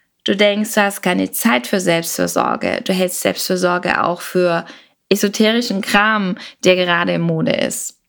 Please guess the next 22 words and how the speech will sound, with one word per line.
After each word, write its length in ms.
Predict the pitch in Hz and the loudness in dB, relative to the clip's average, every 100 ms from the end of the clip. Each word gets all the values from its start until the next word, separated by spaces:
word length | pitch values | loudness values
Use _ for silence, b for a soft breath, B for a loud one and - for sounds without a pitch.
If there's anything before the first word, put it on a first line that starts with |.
| _ _ _ _ _ _ - | _ _ _ _ _ _ -2
Hand 260 | 208 226 | 0 2
aufs 260 | 190 196 - | 0 -2 -2
Herz, 360 | 180 190 - | 0 0 -2
hast 180 | 196 202 | -4 -2
du 60 | 220 | -2
dich 300 | 208 226 - | 0 -2 -2
bei 220 | 196 190 | 0 0
der 320 | 202 196 - | 0 -2 0
einen 440 | 170 185 247 294 269 | 0 2 2 2 2
oder 240 | 220 208 | 0 0
anderen 720 | - 226 240 240 226 220 220 226 B B - | 0 2 4 2 2 4 2 0 B B 2
Aussage 680 | 196 214 214 202 196 185 | 4 4 2 4 4 0
wiedererkannt? 880 | 175 185 233 247 254 247 277 392 - _ _ _ _ _ _ _ _ _ _ _ _ _ _ _ _ _ _ _ _ _ _ _ _ _ _ _ _ _ _ _ _ _ | 0 0 2 0 -2 0 0 0 -10 _ _ _ _ _ _ _ _ _ _ _ _ _ _ _ _ _ _ _ _ _ _ _ _ _ _ _ _ _ _ _ _ _
Und 360 | 208 208 214 233 | 2 4 0 0
jetzt 240 | 269 - | 0 2
darfst 300 | 240 247 - | 2 2 2
du 340 | 240 233 226 - | 2 2 -2 2
mal 340 | 226 220 220 | 2 4 0
raten, 580 | 202 185 208 254 254 240 | 0 0 0 0 0 2
wen 180 | 226 226 | 4 2
du 80 | 226 | 2
dabei 560 | 214 208 190 190 196 | 0 2 2 2 -2